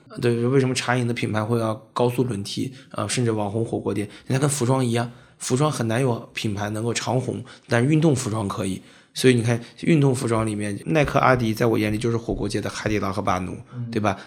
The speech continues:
Speaker 1: 但是呢，网红的品牌和网红的运动品牌也有嘛，对吧？它就一轮一轮的，这就是要的不一样。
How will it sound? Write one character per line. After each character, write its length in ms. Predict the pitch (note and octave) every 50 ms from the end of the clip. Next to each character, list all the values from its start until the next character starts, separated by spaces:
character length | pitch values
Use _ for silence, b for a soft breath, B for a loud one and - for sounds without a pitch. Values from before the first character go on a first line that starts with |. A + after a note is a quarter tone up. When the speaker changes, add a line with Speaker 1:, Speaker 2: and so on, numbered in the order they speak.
| B
Speaker 1:
但 120 | - C3+ C3+
是 120 | C3+ C3
呢， 180 | B2 A#2+ A#2+ A#2+
网 240 | A2+ A2 G#2+ G#2
红 260 | F#2+ - A2+ A2+ B2+ C3
的 120 | C3+ C3
品 260 | C3 - - G#2+ G2+
牌 260 | - - G2+ G2 G#2+ B B B B
和 140 | - -
网 180 | A2+ A2 G#2 G2
红 160 | F#2 A#2+ A2
的 80 | A#2+ C#3
运 140 | D3 C3+ B2
动 100 | A#2+ G#2+
品 200 | - A2 G2 G2
牌 160 | G#2 F#2+ G2
也 180 | G2+ G#2 A2+
有 140 | C#3 C#3 A2+ -
嘛， 160 | - - E2+ - B B B B
对 120 | - -
吧？ 80 | G2+ F#2+
它 100 | G2+ G#2+
就 140 | G#2+ A#2+ A#2+
一 160 | B2+ C3 C3
轮 200 | A#2+ A2+ G#2 G2+
一 120 | A#2 C#3
轮 200 | C#3 A#2+ G#2+ A2
的， 140 | G#2 G#2 G#2+ B B B
这 100 | - -
就 140 | C#3 C#3 C3+
是 80 | B2+ A#2+ A#2
要 120 | C#3+ C3
的 60 | B2 B2
不 140 | A#2+ B2+
一 80 | B2 B2
样。 180 | C#3 D#3 D#3+